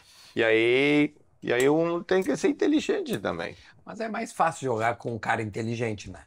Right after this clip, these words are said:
Speaker 1: Claro, porque o que eu ia chegar ali e não passar a bola ou não o quê? Não, isso é.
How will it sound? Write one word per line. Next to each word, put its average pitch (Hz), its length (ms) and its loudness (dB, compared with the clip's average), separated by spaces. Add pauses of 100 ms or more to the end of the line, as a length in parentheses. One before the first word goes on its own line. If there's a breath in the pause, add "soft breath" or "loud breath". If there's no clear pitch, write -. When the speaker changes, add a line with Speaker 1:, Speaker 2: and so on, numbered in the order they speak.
(120)
Speaker 1:
Claro, - 400 4
porque 165 460 4
o 196 140 6
que 185 120 6
eu 196 120 12
ia 196 140 10
chegar 165 360 8
ali 151 340 8
e 139 40 2
não 143 200 4
passar 147 360 6
a 135 120 8
bola 143 460 8
ou 139 140 8
não 143 220 6
o 131 60 -2
quê? 139 280 8
Não, 139 560 6
isso 120 360 4
é. 160 280 6